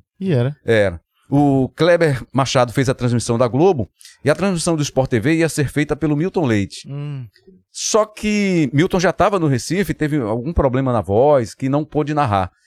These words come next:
Speaker 2: E naquele dia, como eu não tava escalado pra narrar o jogo, eu, eu apresentava também o quadro do Bom Dia Pernambuco, participava cedinho. Aí eu fui pra Ilha do Retiro fazer o jogo, ao vi-, a transmissão ao vivo lá,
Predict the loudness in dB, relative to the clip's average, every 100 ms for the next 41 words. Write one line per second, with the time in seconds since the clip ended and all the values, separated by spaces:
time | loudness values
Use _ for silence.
0 | _ _ -2 0 0 0 0 -2 0 2
1 | 2 0 _ _ -2 0 0 0 -2 0
2 | 0 0 -2 -2 -2 -2 -2 0 0 0
3 | -6 _ _ _ _ _ -2 2 2 2
4 | 0 -2 -6 _ _ _ 0 0 2 0
5 | 0 0 0 0 -2 0 0 0 0 2
6 | 2 2 -2 -2 -2 -2 -2 -2 -2 0
7 | 0 0 2 2 0 -6 -8 -4 -2 -2
8 | -2 -6 -4 -4 -2 -4 -8 _ _ _
9 | -2 -2 -2 0 0 2 2 2 2 0
10 | 0 -4 _ _ _ -2 0 0 2 2
11 | 0 -2 -2 2 2 0 -2 -2 0 0
12 | 0 0 2 2 0